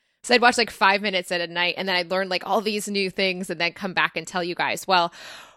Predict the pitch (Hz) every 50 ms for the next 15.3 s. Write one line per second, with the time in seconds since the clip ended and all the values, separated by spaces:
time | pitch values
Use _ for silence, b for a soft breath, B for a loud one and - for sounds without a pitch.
0 | B B - 190 180 233 285 349 392 392 370 311 277 240 - - 190 - - -
1 | - 233 226 - 226 214 196 - - 185 190 175 165 185 175 - - 185 165 180
2 | 185 180 180 180 180 180 180 170 175 - - 190 190 190 175 - - - - 220
3 | 214 214 220 214 202 190 175 165 - - 180 180 180 175 175 175 - - b b
4 | b b _ _ _ - 208 196 202 196 - - _ - 226 240 247 269 302 285
5 | 277 - 185 220 208 196 190 185 180 175 170 170 175 180 190 190 175 170 156 156
6 | 175 175 - - - 214 202 - 208 202 180 180 180 170 165 180 175 175 165 165
7 | 170 170 165 156 - - - 175 - - - 214 202 196 190 185 - 185 170 -
8 | - - 180 170 170 165 165 151 - 156 160 165 165 160 165 156 160 160 151 -
9 | 165 170 175 170 - - 180 170 - 180 156 151 156 156 156 156 156 160 160 143
10 | - _ - _ _ _ - 185 202 185 - - 196 190 185 185 180 - 190 202
11 | - 185 175 185 180 165 165 - - 165 175 170 - 233 262 294 311 - B B
12 | B B B B B - 208 202 196 190 190 190 190 - b b b b b _
13 | - 240 247 247 202 233 220 208 196 202 196 202 202 202 185 196 185 185 185 -
14 | - 185 170 175 - - - 320 302 254 214 190 185 - - 202 196 196 - -
15 | 208 196 190 190 180 -